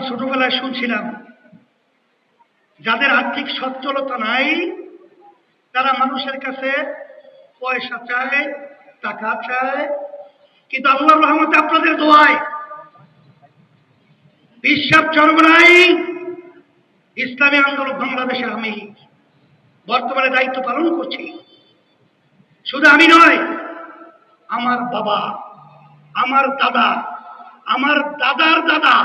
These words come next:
তারাও কিন্তু আলহামদুলিল্লাহ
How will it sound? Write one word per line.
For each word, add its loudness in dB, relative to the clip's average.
তারাও 4
কিন্তু 0
আলহামদুলিল্লাহ 2